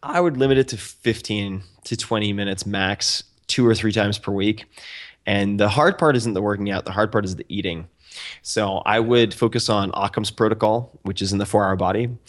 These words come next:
know, which is very minimalist. Try that for two, three weeks and see how you respond. And, uh, if that fails, then I would, I would have some comprehensive blood testing done, as well as have a, a gastrointestinal sort of, uh,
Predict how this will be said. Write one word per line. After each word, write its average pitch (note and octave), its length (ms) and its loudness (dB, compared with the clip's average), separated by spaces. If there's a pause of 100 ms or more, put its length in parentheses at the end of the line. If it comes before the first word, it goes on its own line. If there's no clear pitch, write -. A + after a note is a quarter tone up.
(440)
know, F#2 60 -2
which F#2+ 140 -4
is G2+ 100 -2
very A2+ 220 6
minimalist. G#2+ 540 2
Try B2+ 300 2
that B2+ 320 2 (460)
for G#2 200 -2
two, B2 260 -2
three A2+ 160 0
weeks A2 360 -2 (160)
and G2+ 160 -4
see - 140 -4
how G#2+ 80 4
you G2+ 160 2
respond. G2+ 520 -6 (540)
And, G2+ 540 0
uh, G2+ 300 -2 (220)
if B2 260 0
that B2+ 260 2
fails, G#2 440 -4
then G2+ 180 -8
I G#2 80 -6
would, G2+ 180 -8
I G2+ 60 0
would G#2+ 100 -2
have A#2+ 160 0
some G2+ 140 -8
comprehensive G2 500 -4
blood G2+ 220 -6
testing G#2 320 0
done, A2 340 0
as F#2+ 160 -6
well G2+ 220 -2
as G2 100 -4
have G2 220 -2
a, - 260 -2
a G2 80 -6
gastrointestinal G2+ 960 0 (360)
sort - 160 2
of, D#2 140 0
uh, F2+ 300 -2